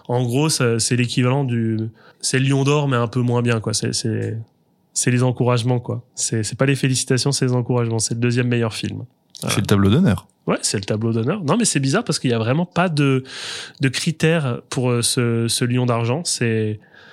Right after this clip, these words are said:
Speaker 1: c'est bien, euh, ça se démarque du lot, mais c'est pas le, le Lion d'or, quoi.
Speaker 2: Peut mieux faire.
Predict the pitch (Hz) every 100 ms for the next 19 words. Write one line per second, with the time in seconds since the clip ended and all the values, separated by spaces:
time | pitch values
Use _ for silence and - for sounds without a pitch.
0 | - - - - - - 156 135 147 175
1 | 220 233 214 151 139 147 135 151 156 165
2 | - 135 143 151 220 196 139 127 156 170
3 | 156 147 147 156 139 139 139 131 123 -
4 | 110 123 - 110 104 107 - 95